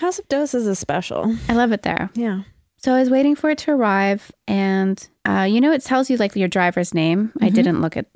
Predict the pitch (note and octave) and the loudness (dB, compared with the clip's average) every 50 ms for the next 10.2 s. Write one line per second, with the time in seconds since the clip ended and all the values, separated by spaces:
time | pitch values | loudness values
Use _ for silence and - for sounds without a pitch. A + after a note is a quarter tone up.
0 | - - - G3 - F3+ E3 E3 E3 D#3+ D#3+ - - E3+ D#3+ E3 D#3+ D#3+ - - | -10 -8 -8 -4 -2 -2 -2 -2 -2 -4 -4 -4 -4 -2 -2 -2 -2 -4 -4 -4
1 | E3 E3 F3 F3 E3 D#3+ G3 A3 - - F#3 E3+ F#3 - - _ - G#3 F#3 F#3 | -2 -2 -2 -2 -2 -4 -4 -6 -6 -4 -2 -2 -2 -4 -8 _ -4 -2 0 2
2 | G3 A3 A#3+ - - - B3+ B3 A#3 A3+ G#3+ G3+ - - _ _ _ - A3 G#3+ | 2 0 0 -2 -2 -2 0 2 2 2 2 0 -2 -6 _ _ _ -2 0 0
3 | G#3 G3+ - G3 F#3+ G3 G3+ - - F#3+ F#3 - - F#3+ F3+ F3+ - A3 G#3 G#3 | 0 0 0 0 0 0 0 0 0 -2 -2 -2 0 0 0 0 0 -2 -2 0
4 | - A#3 A3+ A3+ G#3+ F#3+ F#3+ - D#3+ E3 - D3+ D#3+ F#3 - - A3 A#3+ - - | 0 0 0 0 0 -2 -2 -4 -6 -4 -2 -4 -2 -2 -2 -2 0 -2 -2 -2
5 | - - G#3 G3+ - G3+ - G3+ F#3+ F3+ F3+ F3 E3+ F3 F#3 - - E3 E3+ F3 | -2 -2 -2 -2 -2 -2 -2 -2 0 0 0 0 0 -2 -2 -2 -2 -2 0 0
6 | - F#3 G3+ G3+ G#3 G3+ F3+ D3+ D3 D#3 F#3 - _ _ A#3+ B3 - - - - | 0 0 0 0 0 0 0 0 0 -2 -2 -4 _ _ -8 -8 -8 -8 -6 -2
7 | F3+ F3+ F3+ F#3+ G3 G3+ G#3 G#3+ G#3+ G3 F#3 F#3 F#3 F#3+ F3+ F#3 - - F3 F#3 | 0 0 0 0 0 0 0 0 0 0 0 0 2 0 -2 -2 -2 -2 -2 0
8 | F3+ - F3 - - D#3+ E3+ F3 - _ _ _ - F#3 F3+ F#3 G3 A3 C4 C4+ | 0 -2 -4 -4 -4 -4 -4 -4 -6 _ _ _ -4 -2 0 0 2 2 2 2
9 | C4 - A#3 G#3 G3 F#3 E3+ D#3 E3+ F3+ F#3+ - - F3+ F3+ - F#3+ F#3+ F3+ F3 | 2 2 0 0 0 0 0 0 0 -2 -2 -2 -4 -2 0 2 2 2 2 2
10 | F3 F3+ F3 | 0 -2 -2